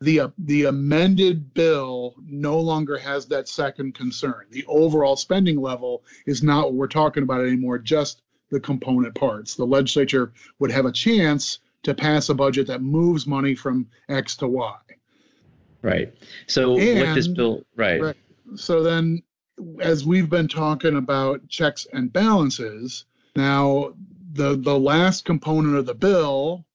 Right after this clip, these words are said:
Speaker 1: to try and stay fair with the concept of checks and balances is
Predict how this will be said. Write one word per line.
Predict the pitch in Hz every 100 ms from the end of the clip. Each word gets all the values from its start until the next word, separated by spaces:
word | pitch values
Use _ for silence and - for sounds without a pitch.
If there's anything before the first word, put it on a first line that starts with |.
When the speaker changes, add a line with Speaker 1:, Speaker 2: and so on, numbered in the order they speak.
| -
Speaker 1:
to | 135
try | - 147 143
and | 135
stay | - - 139 151
fair | - 175 170 170
with | 160 147
the | 139
concept | - 151 151 151 139
of | 143
checks | - 151 -
and | 135 160
balances | 196 196 139 131 127 127
is | 123 135 170